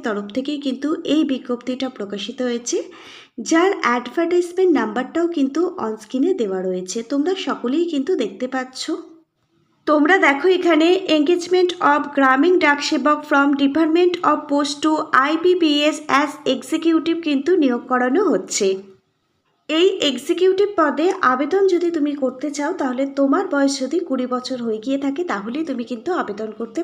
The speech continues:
পারবে। কুড়ি বছর বয়স থেকে শুরু করে পঁয়ত্রিশ বছর বয়স পর্যন্ত সকল ক্যান্ডিডেট, তোমরা সকলেই এখানে আবেদন করতে পারবে। তোমাদের বয়সটি ক্যালকুলেট করা হবে ফার্স্ট জুলাই দু হাজার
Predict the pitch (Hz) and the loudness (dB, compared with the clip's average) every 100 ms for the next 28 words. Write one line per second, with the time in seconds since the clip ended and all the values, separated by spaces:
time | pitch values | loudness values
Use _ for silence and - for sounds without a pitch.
0 | 330 185 185 202 - - - - _ 311 | -6 -6 -8 -10 -12 -20 -20 -20 _ 0
1 | 349 349 392 427 392 277 247 - 277 269 | 2 2 0 0 2 2 0 -6 -10 -8
2 | 262 240 - 262 339 - 311 311 339 359 | -6 -6 -4 -2 -4 -2 -2 -2 -2 -2
3 | 359 339 330 359 277 233 262 277 - 285 | -2 -4 -4 -4 -2 -4 -4 -6 -4 -2
4 | 277 240 233 359 - 196 - 269 247 220 | -2 -6 -6 -6 -6 -6 -4 -4 -4 -8
5 | 208 214 311 359 - 247 269 269 233 - | -8 -8 -8 -6 -8 -6 -6 -8 -10 -6
6 | 294 330 320 302 302 - 208 226 262 240 | -2 -2 -2 -6 -6 -6 -6 -6 -8 -8
7 | 208 202 214 220 214 214 349 277 262 277 | -10 -10 -10 -8 -8 -6 -6 -4 -4 -4
8 | 392 381 277 269 - 302 311 233 202 208 | -6 -4 -4 -4 -6 -10 -6 -6 -6 -4
9 | 339 349 262 233 226 226 247 277 277 277 | -4 -4 -4 -4 -6 -6 -4 -4 -4 -6
10 | 311 311 - 226 208 262 269 202 190 240 | -6 -8 -10 -8 -6 -6 -8 -8 -10 -10